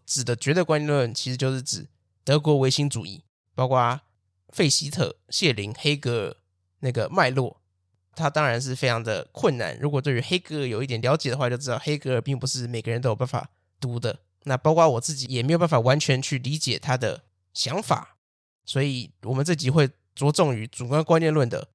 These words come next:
思想。主观观念论我们要谈的一位哲学家，他叫做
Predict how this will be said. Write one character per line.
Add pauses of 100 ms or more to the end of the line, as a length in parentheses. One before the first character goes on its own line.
思
想。 (1700)
主
观
观
念
论
我
们
要
谈
的 (340)
一
位
哲
学
家，
他
叫
做